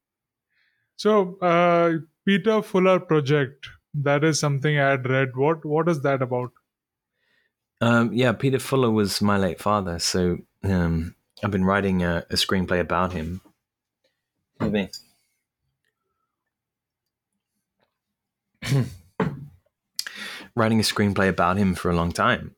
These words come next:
Speaker 2: Um, and it, it is, um, the story that I learned from his letters and his journals and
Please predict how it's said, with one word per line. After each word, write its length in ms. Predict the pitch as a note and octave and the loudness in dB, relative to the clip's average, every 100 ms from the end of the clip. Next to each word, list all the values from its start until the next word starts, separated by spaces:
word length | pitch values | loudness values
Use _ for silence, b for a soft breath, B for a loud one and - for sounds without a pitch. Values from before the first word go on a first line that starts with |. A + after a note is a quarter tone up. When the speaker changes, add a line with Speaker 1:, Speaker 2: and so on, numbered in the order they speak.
| - | -4
Speaker 2:
Um, 500 | G2+ F#2+ F#2 F#2+ - _ _ _ _ _ _ _ _ _ _ - | 0 2 2 0 -4 _ _ _ _ _ _ _ _ _ _ -2
and 240 | G#2 G2 F#2 | 0 2 0
it, 240 | G#2+ - _ | -2 -4 _
it 500 | G2+ G2 - - - - _ _ _ _ _ _ _ _ _ _ _ _ _ _ _ - | -2 -2 -4 -8 -8 -12 _ _ _ _ _ _ _ _ _ _ _ _ _ _ _ 0
is, 360 | G#2 G2 F#2 | 2 2 2
um, 580 | F#2 F2+ E2+ E2+ E2 E2 | 2 2 2 0 0 -2
the 100 | - | -2
story 440 | F2+ - G2 F#2 F2+ | -2 0 2 2 2
that 180 | F2 E2+ | 0 0
I 160 | F2 | 0
learned 340 | E2+ E2+ E2+ E2+ | 0 0 0 0
from 140 | F2 | -2
his 160 | F2 F2+ | 0 0
letters 380 | F2 E2+ F#2+ | -2 0 0
and 140 | F#2 E2+ | 0 0
his 160 | F2 D#2+ | -2 -2
journals 440 | F2+ E2+ F2 F2 | -2 0 0 0
and 300 | F2 E2+ D#2+ | 0 0 -4